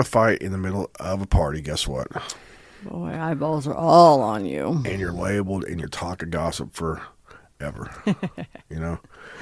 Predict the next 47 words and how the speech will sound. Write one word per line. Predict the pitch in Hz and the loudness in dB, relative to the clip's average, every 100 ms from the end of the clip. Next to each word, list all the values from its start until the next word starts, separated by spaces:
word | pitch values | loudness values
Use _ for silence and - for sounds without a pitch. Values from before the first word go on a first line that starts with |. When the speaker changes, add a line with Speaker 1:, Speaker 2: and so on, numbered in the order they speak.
| 277 240 | -8 0
Speaker 2:
We're | 202 240 | 12 12
Speaker 1:
Oh, | |
Speaker 2:
the | 220 | 12
talk | - 202 180 | 12 12 12
of | 165 | 8
gossip | 190 262 175 175 | 8 6 4 6
anyway, | 180 180 175 | 8 10 10
babe. | 185 208 | 12 10
Speaker 1:
no, | 101 | 8
we | 101 110 135 | 4 6 8
don't | 139 113 | 6 4
gossip. | 104 104 104 - 92 - 101 | 2 2 2 2 0 2 2
We | 113 | 4
don't | 113 | 2
gossip, | 90 95 92 87 62 | 2 0 0 -2 -2
but, | 76 - | -6 -4
you | 87 | -4
know, | 82 85 - - - - - 101 | -4 -4 -8 -14 -18 -20 -16 -6
that's | 92 101 - | -2 -2 -2
the | 87 | -4
biggest | 90 90 | -4 -4
thing | 90 82 | -6 -6
people | 82 71 | -8 -8
gossip | 69 67 - 65 | -8 -6 -8 -8
about. | 71 - - | -10 -10 -6
Speaker 2:
Mm-hmm. | 156 - 151 143 - | -6 -4 -8 -8 -10
Speaker 1:
"So-and-so | - 156 208 202 208 | -6 2 4 6 6
was | 165 | 6
at | |
a | 131 | 6
party | - 156 170 | 6 8 8
the | 151 | 6
other | 151 | 4
night, | 147 156 | 4 4
and | 107 104 | 0 0
Fred | 143 165 | 4 4
got | 160 139 - | 4 4 8
pissed | 160 151 - | 8 8 0
at | 92 - - - | -4 -4 -10 -8
Betty | 107 135 156 170 | 2 6 8 8
and | 135 | 6
started | - 147 123 | 6 6 6
fucking | 147 139 117 | 4 4 4
yelling | 117 139 151 160 | 4 4 6 6
and | 127 | 4
screaming." | - 135 147 156 147 | 4 4 4 6 4
And | 117 92 | 2 -2